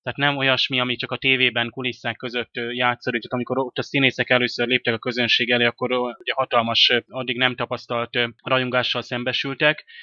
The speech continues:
és ugye ezt a Star Trek sajátosan viszi tovább. Annélkül, hogy, ö, egy, ö, három alkategóriás mozifilmmel indított volna, mint a, a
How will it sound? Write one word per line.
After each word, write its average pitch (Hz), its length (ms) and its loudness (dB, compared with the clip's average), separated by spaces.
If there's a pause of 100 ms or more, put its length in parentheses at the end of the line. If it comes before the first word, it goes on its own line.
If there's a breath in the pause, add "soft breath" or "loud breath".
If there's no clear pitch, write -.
(140 loud breath)
és 123 180 -4
ugye 131 180 0
ezt - 240 -2
a 120 180 -12
Star 139 240 0
Trek - 300 -6
sajátosan 135 640 2
viszi 120 260 -10
tovább. 117 360 -10 (100)
Annélkül, 147 540 2
hogy, 139 240 -6
ö, 135 160 2
egy, 123 300 -6
ö, 127 340 0 (120)
három 127 440 2
alkategóriás 123 800 0
mozifilmmel 120 560 -4
indított 117 400 -4
volna, 120 280 -8
mint 120 220 -10
a, 117 140 -4
a 117 460 -10